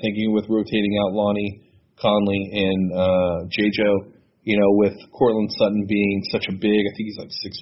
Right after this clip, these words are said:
four, two, like, thirty-five, two forty. He's a big wide receiver, very physical. If he thought, you know, he'd look and see who would be the best matchup, you know, Lonnie Johnson's pretty big, very physical, lanky arms,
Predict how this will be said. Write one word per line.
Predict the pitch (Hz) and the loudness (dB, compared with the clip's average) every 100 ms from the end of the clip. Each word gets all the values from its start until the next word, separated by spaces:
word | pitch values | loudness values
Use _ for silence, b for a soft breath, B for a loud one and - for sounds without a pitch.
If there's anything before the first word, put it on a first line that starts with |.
| - | -8
four, | 104 101 101 101 - b b _ _ - | -2 2 2 0 -4 b b _ _ -4
two, | 113 104 98 - | 0 0 -2 -4
like, | 85 - - | -6 -6 -2
thirty-five, | 104 95 - 98 101 101 | -2 -2 -2 2 2 0
two | - 104 - | -4 -12 -4
forty. | 101 107 | -2 -2
He's | 101 95 | -6 -12
a | - | -2
big | 117 110 | 0 2
wide | 107 101 | 2 2
receiver, | 104 - 107 101 104 | -2 -4 -4 -2 -2
very | 104 104 101 | 0 -2 -2
physical. | 107 98 - 104 95 - B B B - | -4 -4 -8 -4 -4 -4 B B B -6
If | 90 | -2
he | 113 107 | 0 2
thought, | 117 104 98 | 4 4 2
you | 107 | 0
know, | 104 | 2
he'd | 107 104 | 2 2
look | 107 - | -2 -2
and | 98 - | -6 -4
see | 104 110 | -2 0
who | 120 113 | 2 2
would | 107 | 2
be | 110 | 0
the | 104 | 0
best | 98 107 - | 0 -2 0
matchup, | 107 104 110 101 - | 0 2 2 2 0
you | 104 | -2
know, | 104 | 2
Lonnie | 104 104 | 2 2
Johnson's | 104 104 107 110 - | 2 0 0 -6 -2
pretty | 110 | -2
big, | 104 107 101 | 0 0 0
very | 104 101 | 0 -2
physical, | - 95 - 107 98 - | -2 -8 -4 -2 -2 -6
lanky | 113 104 104 113 | -2 -2 0 2
arms, | 104 104 104 | 4 4 0